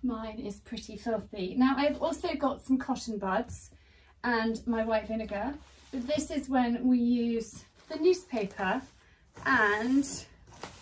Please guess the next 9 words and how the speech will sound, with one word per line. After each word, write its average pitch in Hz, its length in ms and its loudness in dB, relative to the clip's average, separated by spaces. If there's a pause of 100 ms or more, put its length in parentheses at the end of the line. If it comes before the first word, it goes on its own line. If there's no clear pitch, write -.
(600)
salt. - 680 -4 (440)
So - 60 -10
I'm - 140 -8
just 240 180 -12
gonna 226 220 -8
open 233 420 -2
up 190 140 -6 (1120)
the 208 100 -4
paper 277 680 -2